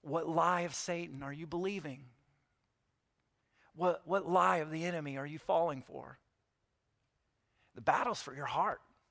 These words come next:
And so maybe what you need to do is replace the lie with the truth. Because it's the word of God that's gonna last forever.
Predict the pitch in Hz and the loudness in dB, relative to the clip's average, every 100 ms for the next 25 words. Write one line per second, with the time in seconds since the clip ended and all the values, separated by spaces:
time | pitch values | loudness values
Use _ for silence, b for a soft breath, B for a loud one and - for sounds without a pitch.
0 | _ _ _ _ _ _ _ _ _ _ | _ _ _ _ _ _ _ _ _ _
1 | _ _ _ _ _ _ _ _ _ _ | _ _ _ _ _ _ _ _ _ _
2 | _ _ b b b 147 180 165 196 214 | _ _ b b b -8 -4 0 0 2
3 | 175 180 160 165 156 156 185 156 135 143 | 2 2 -2 -4 -2 0 0 0 -6 -10
4 | - 160 147 151 127 151 156 139 120 - | -4 -4 -4 -4 -2 0 -2 -6 -10 -10
5 | - 190 180 - _ _ _ _ _ _ | -8 -8 -8 -14 _ _ _ _ _ _
6 | _ _ _ _ _ _ _ _ _ _ | _ _ _ _ _ _ _ _ _ _
7 | _ - 156 139 139 160 123 139 185 185 | _ -10 -8 -6 -6 -4 -2 2 4 4
8 | 143 165 175 127 127 135 - 120 117 131 | 4 6 6 4 -2 -10 -8 -6 -4 -4
9 | - - 127 - - | -6 -8 -8 -8 -12